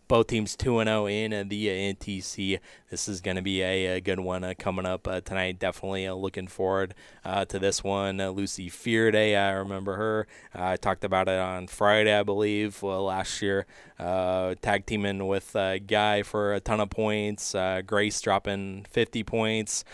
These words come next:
uh, last year against the Saint A in one of the games. And, uh, so this will be a very fun matchup, uh, coming up, uh, tonight,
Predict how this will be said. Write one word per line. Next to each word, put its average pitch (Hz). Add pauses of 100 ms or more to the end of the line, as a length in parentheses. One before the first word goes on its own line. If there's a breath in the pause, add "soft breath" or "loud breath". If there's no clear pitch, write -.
(280 loud breath)
uh, 104
last 107
year 110
against 107
the 107
Saint 107
A 107
in 104
one 107
of 101
the 101
games. 107 (300 loud breath)
And, 104
uh, 98
so 101
this 98
will 101
be 98
a 98
very 101
fun 101
matchup, 98
uh, 95
coming 98
up, 95
uh, 95
tonight, 95